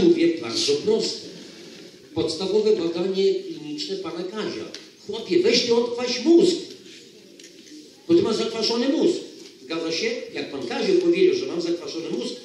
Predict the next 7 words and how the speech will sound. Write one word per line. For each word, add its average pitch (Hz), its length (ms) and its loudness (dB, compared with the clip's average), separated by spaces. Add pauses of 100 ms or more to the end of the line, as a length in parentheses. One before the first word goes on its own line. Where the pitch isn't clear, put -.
(180)
to 190 60 2
jest - 160 6
podstawowe 226 680 2
badanie 208 440 2
kliniczne, 180 460 2
niepodlegające 170 680 2
dyskusji. - 400 -4